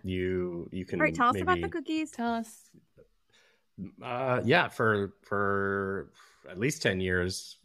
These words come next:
Speaker 1: we've been, maybe it's a little less, but I feel like it's been ten. Um, we've been trying to convince my wife to just, like, start selling her cookies 'cause everybody, every time they take a <laughs> bite of her
Speaker 3: What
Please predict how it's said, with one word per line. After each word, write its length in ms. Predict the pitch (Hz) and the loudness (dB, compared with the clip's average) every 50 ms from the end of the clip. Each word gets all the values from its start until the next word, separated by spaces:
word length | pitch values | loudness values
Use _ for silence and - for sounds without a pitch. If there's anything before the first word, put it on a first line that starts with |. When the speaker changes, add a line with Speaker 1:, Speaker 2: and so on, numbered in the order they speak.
| - - | -14 -8
Speaker 1:
we've 180 | 104 101 95 85 | -6 -4 -2 0
been, 440 | 98 92 90 90 87 90 90 90 90 _ _ _ - | 0 0 0 0 0 -2 -2 -4 -6 _ _ _ -12
maybe 320 | - - 107 107 92 90 | -6 -2 -2 -2 0 -2
it's 180 | 80 - - - | -4 -4 -6 -10
a 40 | - | -12
little 160 | 71 76 - - | -12 -12 -12 -14
less, 200 | - - - - | -16 -18 -14 -10
but 140 | - 82 80 | -6 -2 0
I 100 | 92 98 | 0 0
feel 140 | - 95 80 | 0 -2 -4
like 100 | 78 - | -4 -6
it's 100 | 73 - | -12 -18
been 120 | - - | -18 -16
ten. 220 | - - - - - _ - - | -16 -14 -16 -16 -16 _ -2 2
Um, 720 | 117 104 98 95 92 87 85 82 82 82 82 82 80 - - _ - | 6 6 8 8 6 6 4 2 0 -2 -2 -4 -4 -6 -10 _ -8
we've 220 | 101 104 101 98 | -4 -2 -2 0
been 260 | 92 101 95 92 90 - - _ - - | 0 0 0 0 -2 -6 -8 _ -18 -4
trying 220 | - - 95 90 | 0 2 2 2
to 40 | 87 | 2
convince 280 | 82 - 85 85 82 - | -2 -4 -6 -6 -4 -2
my 100 | 92 87 | -2 0
wife 240 | 82 87 90 87 - | 0 0 0 -2 -4
to 80 | - 82 | -6 -8
just, 220 | 82 80 - - | -8 -8 -8 -8
like, 140 | 78 78 - | -10 -10 -8
start 260 | - - 85 76 - | -6 -6 -6 -6 -6
selling 260 | - - 95 87 90 85 | -6 -6 -4 -4 -4 -6
her 100 | 73 - | -6 -6
cookies 320 | - 131 - - 92 - | -6 -8 -6 -6 -8 -8
'cause 160 | - 95 87 | -6 -6 -4
everybody, 520 | 90 90 90 82 87 85 85 82 82 80 - | -2 -2 -4 -4 -4 -4 -4 -6 -8 -8 -8
every 160 | 87 87 90 - | -6 -6 -6 -4
time 160 | 98 92 87 | -4 -4 -4
they 60 | 85 | -2
take 140 | - 101 90 | -2 -2 -2
a 40 | 95 | -2
<laughs> 20 | |
bite 180 | 101 - - 135 | -2 -2 0 -2
of 100 | 120 - | -2 -2
her 80 | |
Speaker 3:
What 20 | - | -2